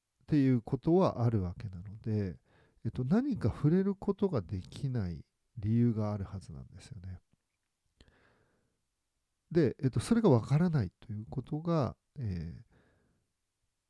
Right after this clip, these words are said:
まあ、異常な状態なんだということ。だから、そのままじゃいけない。解決しないといけないということですね。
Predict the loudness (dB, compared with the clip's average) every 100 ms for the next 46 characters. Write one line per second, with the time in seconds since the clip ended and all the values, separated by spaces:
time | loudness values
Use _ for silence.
0 | _ -6 -4 -2 2 6 8 8 6 4
1 | 2 -2 -2 -4 -10 -14 -14 -14 -6 0
2 | 0 0 2 4 8 8 6 4 0 -2
3 | -4 -4 0 2 0 -6 -4 -4 -4 -10
4 | -12 -12 -14 -16 -18 -18 -18 -8 -6